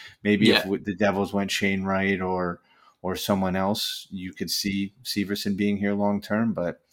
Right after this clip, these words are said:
Speaker 2: Yeah, I mean, even
Speaker 1: I just
Speaker 2: Seamus
Speaker 1: don't see
Speaker 2: Casey,
Speaker 1: it.
Speaker 2: too. You know, drafting
Speaker 1: Yeah,
Speaker 2: Seamus
Speaker 1: I
Speaker 2: Casey,
Speaker 1: mean
Speaker 2: it's another right-handed defenseman, so.
Speaker 1: That rocket this weekend that he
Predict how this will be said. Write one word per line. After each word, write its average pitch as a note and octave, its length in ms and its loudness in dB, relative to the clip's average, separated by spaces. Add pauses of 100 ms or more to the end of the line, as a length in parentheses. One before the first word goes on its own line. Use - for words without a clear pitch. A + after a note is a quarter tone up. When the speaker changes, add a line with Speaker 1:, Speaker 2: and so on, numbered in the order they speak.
(380)
Speaker 2:
Yeah, A2 380 6 (100)
I C3 40 2
mean, C3+ 160 12
even D3+ 160 12
Speaker 1:
I - 20 8
just - 120 8
Speaker 2:
Seamus C3+ 140 12
Speaker 1:
don't A2 160 10
see C3 100 12
Speaker 2:
Casey, A2 260 12
Speaker 1:
it. G#2 100 -2
Speaker 2:
too. A#2 340 6 (140)
You D#3 140 -2
know, A#2+ 80 4
drafting A2+ 340 6
Speaker 1:
Yeah, B2 200 10
Speaker 2:
Seamus A#2 180 2
Speaker 1:
I G#2 40 6
Speaker 2:
Casey, C3 220 10
Speaker 1:
mean A#2+ 60 12
Speaker 2:
it's - 100 0
another A#2+ 300 12
right-handed A2+ 500 10
defenseman, A2+ 640 4
so. A2 360 0 (480)
Speaker 1:
That G2+ 280 6
rocket F2+ 560 4
this G2+ 240 -2
weekend G2+ 420 0
that G2 100 -2
he G2 140 0